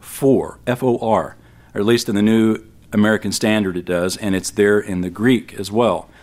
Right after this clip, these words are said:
For, in other words, he is explaining. He is explaining why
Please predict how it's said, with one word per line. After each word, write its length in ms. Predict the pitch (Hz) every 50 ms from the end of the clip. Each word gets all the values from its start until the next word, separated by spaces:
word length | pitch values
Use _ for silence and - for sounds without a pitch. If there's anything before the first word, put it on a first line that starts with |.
| - - - _
For, 580 | - - - - - 190 208 214 185 117 87 80
in 140 | 90 107 127
other 160 | 160 185 208
words, 260 | 170 135 123 120 -
he 180 | - - 165 160
is 160 | 151 139 120
explaining. 880 | 120 117 - - - - - 135 135 151 - 196 180 123 85 76 - - _ - - - _ _ _ - _ - - - _ _
He 180 | - 160 175
is 160 | 160 147 127
explaining 920 | 139 135 - - - - - 170 196 214 226 226 175 117 104 104 104 113 - - - - - _ _ - - - -
why 760 | - 104 107 120 139 160 185 180 131 104 92 98 104 117 127